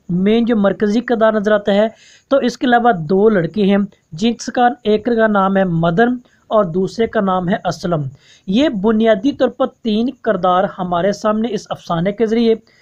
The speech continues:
मिलते हैं, जिनके ज़रिए मुसन्नफ़ मेरे और आपके मुआशरे की अक्कासी करता है, जिसका आप और मैं हिस्सा भी हैं। अब इसके हम मुख्तसर तौर पर प्लॉट पर गौर कर लेते हैं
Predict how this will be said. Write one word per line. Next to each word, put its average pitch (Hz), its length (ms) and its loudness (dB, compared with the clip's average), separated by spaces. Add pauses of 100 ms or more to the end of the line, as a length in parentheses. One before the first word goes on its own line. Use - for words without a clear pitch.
(220)
मिलते 202 240 0
हैं, 233 120 0
जिनके 254 380 -2
ज़रिए 226 200 0
मुसन्नफ़ 208 760 0 (300)
मेरे 208 400 2
और 214 220 2
आपके 190 320 0
मुआशरे 190 500 -2
की 226 260 -4 (100)
अक्कासी 214 440 0
करता 202 280 -2
है, 190 220 0 (260)
जिसका 175 320 -2
आप 175 400 -2
और 190 80 2
मैं 180 140 0
हिस्सा 165 360 0
भी 165 180 -2
हैं। 143 240 -2 (420)
अब 240 160 4
इसके 302 220 2
हम 285 280 2
मुख्तसर 233 380 0
तौर 254 180 2
पर 254 120 -2
प्लॉट 196 400 2
पर 247 100 0
गौर 233 180 4
कर 233 140 2
लेते 226 200 0
हैं 226 120 0